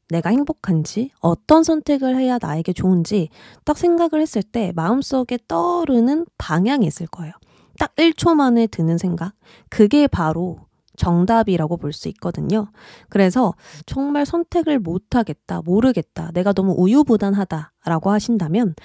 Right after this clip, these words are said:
그 직관을 따라가 보는 것도 좋은 방법이 될 것 같아요.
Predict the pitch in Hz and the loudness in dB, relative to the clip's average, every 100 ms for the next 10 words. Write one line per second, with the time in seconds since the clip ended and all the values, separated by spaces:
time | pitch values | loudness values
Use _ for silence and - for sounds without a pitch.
0 | - - - 226 214 185 - 262 262 262 | -20 -20 0 0 2 -4 -4 0 0 0
1 | 254 330 381 370 269 226 185 170 160 - | -2 -2 -2 -2 -4 -2 -2 -2 -6 -4
2 | 247 302 - _ _ - - 180 180 175 | -2 -2 -4 _ _ -6 0 2 0 -2
3 | 160 156 185 214 160 - 175 - - | -4 -4 -4 -6 -6 -8 -10 -12 -18